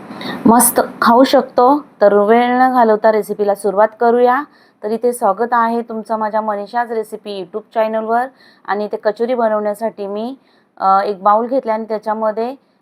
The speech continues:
अडीचशे ग्रॅम, म्हणजे एक पाव इतकं मैदा घेतलेला आहे. न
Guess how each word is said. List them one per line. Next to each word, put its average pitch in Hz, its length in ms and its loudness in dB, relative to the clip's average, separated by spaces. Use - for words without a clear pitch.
अडीचशे 226 380 0
ग्रॅम, 214 260 0
म्हणजे 208 200 -2
एक 226 280 -2
पाव 226 160 0
इतकं 233 440 -6
मैदा 214 340 -2
घेतलेला 202 400 -2
आहे. 190 400 -4
न 202 80 -12